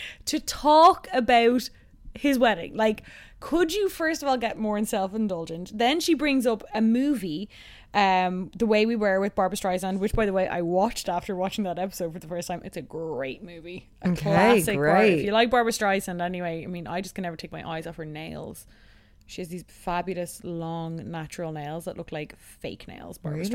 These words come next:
Speaker 1: Streisand, I, honestly, look at them. They're beautiful. They're like the most, you know, like a hand model manicured nail,
Speaker 2: Yeah.
Speaker 1: like skinny little fingers.
Speaker 2: Oh, beautiful.
Speaker 1: Anyway, she's amazing in that. And she's like, "I'm like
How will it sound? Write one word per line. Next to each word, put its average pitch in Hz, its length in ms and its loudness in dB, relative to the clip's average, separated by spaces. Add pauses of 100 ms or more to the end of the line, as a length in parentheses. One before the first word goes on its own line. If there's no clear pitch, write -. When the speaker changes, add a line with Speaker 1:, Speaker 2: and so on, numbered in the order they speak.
(100)
Speaker 1:
Streisand, 151 280 -12
I, - 100 -18 (340)
honestly, 175 380 -8
look 156 140 -12
at 165 40 -14
them. 147 100 -14
They're 156 160 -14 (220)
beautiful. 185 680 -12
They're 190 80 -4
like 196 160 -2
the 226 40 -2
most, 220 300 0 (340)
you 247 80 -2
know, 254 60 4
like 269 120 0
a 233 60 0
hand 214 460 2
model 190 460 0
manicured 180 680 -6
nail, 190 80 6
Speaker 2:
Yeah. 185 360 8
Speaker 1:
like 175 80 2
skinny 208 340 -8
little 185 180 -14
fingers. 165 520 -20 (180)
Speaker 2:
Oh, 214 420 4
beautiful. 202 500 0
Speaker 1:
Anyway, 208 240 0
she's 196 180 -6
amazing 208 340 0
in 190 80 -2
that. 170 260 -2 (840)
And 269 420 10
she's 254 320 2
like, 277 220 2 (140)
"I'm 392 280 4
like 359 400 0